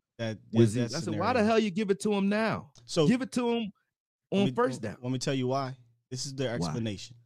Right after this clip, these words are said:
Speaker 2: Why?
Speaker 1: This is their explanation, not mine. This is their explanation. Uh, third and seven, they decided to run the ball because they said that they were in four down territory.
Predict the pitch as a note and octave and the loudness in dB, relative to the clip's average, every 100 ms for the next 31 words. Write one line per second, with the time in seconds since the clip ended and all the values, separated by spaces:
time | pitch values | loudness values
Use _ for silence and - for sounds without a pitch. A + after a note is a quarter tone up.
0 | _ _ _ - G2 E3 D#3+ A3+ F#3+ - | _ _ _ -4 -2 0 0 0 0 -2
1 | G#2+ G2+ - A#2+ D3+ G2 F2 A2 A2+ C3+ | -6 -6 -6 -6 -4 -6 -10 -20 -10 -8
2 | A#2+ A2 G2+ - _ _ _ _ - A#2 | -8 -12 -14 -20 _ _ _ _ -8 -6
3 | A#2 D#3 E3+ C#3+ D3+ D#3 B2 B2+ B2 - | 0 0 0 -2 -2 -2 0 -4 -4 -4
4 | C#3 B2 A#2+ B2 C3 A2+ G2 B2 A#2 A2+ | -2 -4 -4 -2 -2 -2 -2 -2 -2 -4
5 | A#2+ G2+ A2+ A2+ - A#2+ G#2+ G#2+ A#2 A2+ | -6 -4 -6 -6 -4 -4 -4 -6 -4 -2
6 | A2+ A2 - A#2 G#2+ - C3 B2+ A2 A2+ | -4 -6 -8 -6 -6 -6 -2 0 0 -2
7 | G#2+ - G#2+ F2+ - D#2 | -2 -4 -4 -6 -10 -16